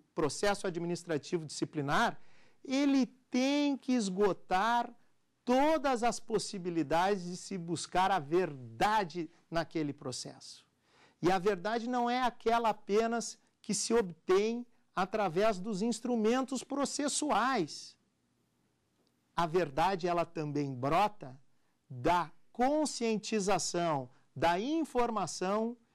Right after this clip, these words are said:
e do desejo que deve ter o administrador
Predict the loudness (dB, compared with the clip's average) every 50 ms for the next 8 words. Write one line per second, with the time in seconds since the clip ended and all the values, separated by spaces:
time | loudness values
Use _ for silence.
0 | _ _ _ -4 -4 -4 0 0 0 0 2 4 4 4 4 4 2 0 2 2
1 | 2 0 0 -2 -8 -12 _ -12 -12 -4 0 2 2 4 2 0 -2 -6 -2 2
2 | 2 4 4 2 0 0 -2 -2 -4 -6 -6 -4 -4 -6 -6 -8 -8 -8 -8 -4
3 | 0 0 2 2 2 0